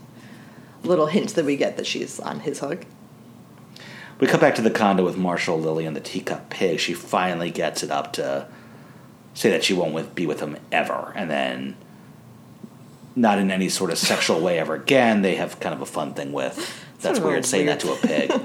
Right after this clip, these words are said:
Speaker 1: <laughs> Felt really wrong.
Speaker 2: So we're back at the hotel. Tiffany says that she doesn't think they're gonna work right now. And then Ted said,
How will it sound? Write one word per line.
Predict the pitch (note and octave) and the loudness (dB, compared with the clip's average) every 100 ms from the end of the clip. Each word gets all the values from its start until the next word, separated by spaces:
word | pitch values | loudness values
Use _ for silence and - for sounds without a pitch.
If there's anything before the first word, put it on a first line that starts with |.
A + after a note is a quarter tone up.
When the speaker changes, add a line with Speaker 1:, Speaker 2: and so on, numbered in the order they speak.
| - | -6
Speaker 1:
<laughs> | - - | -18 -10
Felt | C#4+ F4+ | -8 -4
really | A3 B3+ | -2 0
wrong. | F#3 G#3+ A#3 - - - _ _ _ - | 0 0 -2 -6 -16 -20 _ _ _ -18
Speaker 2:
So | - B2+ G#2+ | 2 6 6
we're | F#2+ G2 A#2 | 4 0 4
back | B2 C#3 | 6 6
at | |
the | B2 | 4
hotel. | G#2+ - G#2+ F#2+ F2+ | 2 2 4 4 2
Tiffany | - G2 G2 E2+ | -2 -4 -4 -2
says | - D#2 | -2 -2
that | E2 D2 | -2 -2
she | - | 0
doesn't | F#2+ - | 0 -2
think | E2 D2+ | -6 -6
they're | D2+ | -4
gonna | D#2 C2+ | -2 -2
work | C#2 C#2 C#2 - | -2 -2 -4 -2
right | D2 C2 | -2 0
now. | C#2 B1+ A#1+ A#1+ - - | -2 -4 -2 -6 -8 -10
And | E2+ | -6
then | C#2+ C2 | -4 -4
Ted | - - | -6 -8
said, | - C2 | -8 -8